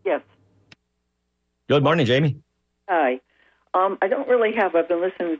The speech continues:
Speaker 1: to your show most all the time, but I ha-, I just wanted to recommend, I saw a really interesting, uh, with a real scientific bent and a lot of, a lot of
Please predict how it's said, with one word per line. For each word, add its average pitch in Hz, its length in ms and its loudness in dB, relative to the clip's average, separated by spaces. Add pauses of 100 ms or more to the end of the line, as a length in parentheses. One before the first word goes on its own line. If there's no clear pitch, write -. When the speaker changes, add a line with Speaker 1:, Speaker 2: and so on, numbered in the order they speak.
Speaker 1:
to 165 80 -4
your 147 140 0
show 147 380 0 (680)
most 170 300 0 (420)
all 147 200 2
the 127 100 -4
time, 123 400 -4 (400)
but 170 180 2
I 175 120 0
ha-, 196 280 0
I 175 100 2
just 208 220 -2
wanted 185 360 -2
to 160 80 -2
recommend, 156 580 0
I 143 220 -2
saw 147 200 0
a 143 120 -2
really 165 400 2 (760)
interesting, 160 880 0
uh, 117 220 2 (720)
with 156 160 -4
a 156 60 2
real 165 260 4
scientific 156 640 -2
bent 139 200 2
and 135 140 0
a - 40 2
lot 143 180 2
of, 135 160 0 (340)
a 135 60 -4
lot 135 280 0
of 123 120 -2